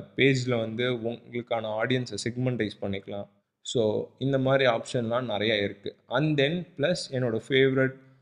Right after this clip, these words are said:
all time favorite நியூஸ் லெட்டர். So, இது எல்லாமே அந்த பேஜ்ல இருக்கிறதுனால எனக்கு ரொம்ப, ரொம்ப ConvertKit பிடிச்சிருந்துச்சு. ConvertKit வந்து ஸ்பான்சர்லாம் ஒண்ணும் பண்ணல.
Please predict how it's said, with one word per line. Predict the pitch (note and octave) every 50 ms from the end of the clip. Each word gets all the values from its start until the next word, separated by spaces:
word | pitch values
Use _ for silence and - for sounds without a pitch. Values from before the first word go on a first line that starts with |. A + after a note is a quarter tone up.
| _ _ -
all | - B2 C3 B2+
time | C3 B2+ B2 B2 A#2+ -
favorite | B2 A#2 A2+ A2+ B2 A#2+ A#2+ A#2+
நியூஸ் | A#2 B2 B2 A#2 A#2
லெட்டர். | A2 G#2 - - G#2 - - _ _ _ _
So, | - - B2 A#2 A2 A2 G#2+ A2 G#2+ G#2 - _ _ _ _ -
இது | C3 C3+ C3 C3+
எல்லாமே | C3 C3 C3+ C#3+ C3+ C3 C3 C3+ D3+
அந்த | E3 D3 B2+ B2 A#2+ A2
பேஜ்ல | - - B2 C3 B2 A#2+ A#2+
இருக்கிறதுனால | A#2 A2 G#2 - - G2 G2 G2 F#2+ F#2+ G2
எனக்கு | G#2+ A#2+ B2 A#2+ G#2+ G2+ G2+ G2+ F#2 F#2+ G2
ரொம்ப, | G2 G#2+ A#2+ A#2+ A#2 A#2
ரொம்ப | A2+ A2+ A2+ A#2+ A#2+ -
ConvertKit | G#2+ G#2 A2 A#2 A#2 A#2 - - - G#2+ - _ - B2
பிடிச்சிருந்துச்சு. | A#2+ A#2 - - A2 G2 G2 F#2 - A2+ B2 D3+ _ _ _ _ _ _ _ -
ConvertKit | G2+ A2 B2+ C3+ C#3 C3 - B2 A#2+ A2+
வந்து | A2 A2+ A#2+ A#2+ - -
ஸ்பான்சர்லாம் | - G#2+ A2+ B2+ B2+ - A#2+ A#2 A2 A2 G#2+ G#2
ஒண்ணும் | G#2 G#2 G#2 G#2 G2+ -
பண்ணல. | G2 G2 G#2 G#2+ G#2 G#2 G#2 A2 B2